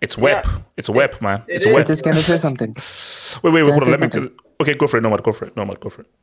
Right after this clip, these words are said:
Speaker 3: Yeah, uh, I was just saying that, uh, you know,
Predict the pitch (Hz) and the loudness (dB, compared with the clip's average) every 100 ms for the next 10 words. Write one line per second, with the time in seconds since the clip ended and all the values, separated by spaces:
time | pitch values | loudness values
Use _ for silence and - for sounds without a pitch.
0 | _ 135 135 127 - _ 123 123 - - | _ -4 0 0 -2 _ -4 -4 -4 -2
1 | 151 160 170 160 170 165 151 127 123 _ | 0 0 -2 -2 2 2 4 2 0 _
2 | _ _ _ - - - - - 120 123 | _ _ _ -20 -20 -20 -20 -8 -2 0
3 | 120 117 110 _ _ _ _ - 131 131 | 2 0 -4 _ _ _ _ -4 -2 -2